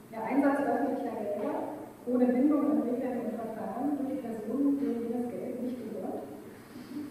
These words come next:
In der E U sehen wir einen ähnlichen Versprechensmechanismus am Werk. Hinter den früheren Programmaussagen wie Vereinfachung von Verwaltung, Reduktion von Lasten steht das Versprechen, dass es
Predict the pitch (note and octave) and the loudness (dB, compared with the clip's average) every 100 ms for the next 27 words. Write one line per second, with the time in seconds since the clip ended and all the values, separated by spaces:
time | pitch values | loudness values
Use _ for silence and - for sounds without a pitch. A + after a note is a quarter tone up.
0 | - - - - D4 - - B3+ C#4+ D4+ | -4 -4 -4 -4 -6 -6 -6 2 8 10
1 | D4 D4 - F#4 - E4+ D#4+ D#4 D4+ C4+ | 10 10 10 8 8 8 8 8 6 6
2 | C#4+ E4+ D#4+ - C4+ C4+ - - - C#4 | 4 4 4 2 2 0 0 0 0 2
3 | C4 C4 B3 B3 A3+ G#3+ G#3+ A#3 A#3+ B3 | 2 2 2 0 -4 -6 -6 -4 0 0
4 | B3 B3 - - - - - - D4 - | 0 -2 -6 -10 -16 -16 -18 -6 4 6
5 | F4 B3+ B3+ D#4+ F4 D#4+ C#4 C#4 C4 B3+ | 8 6 4 4 4 6 6 4 4 4
6 | - - A3+ - A3 G3+ G#3+ A#3 B3 B3 | 4 4 2 0 -2 -4 -4 -4 -2 0
7 | B3 D4 D#4+ D#4+ C#4 C4 B3+ B3 B3 A#3+ | 0 0 2 2 2 0 0 0 0 -2
8 | A3+ A3 C4+ - A3 G#3+ B3 B3+ - C#4 | -4 -2 -2 -2 -4 -2 -2 -2 -4 -4
9 | C#4+ D#4+ D#4+ B3 A#3+ A#3+ - - - - | -2 -2 0 0 0 0 -2 -4 -8 -10
10 | - - - - D4 E4 E4+ E4 C#4+ - | -12 -16 -18 -8 -2 2 2 2 2 0
11 | D#4 E4 B3+ A3+ - | -2 0 0 0 0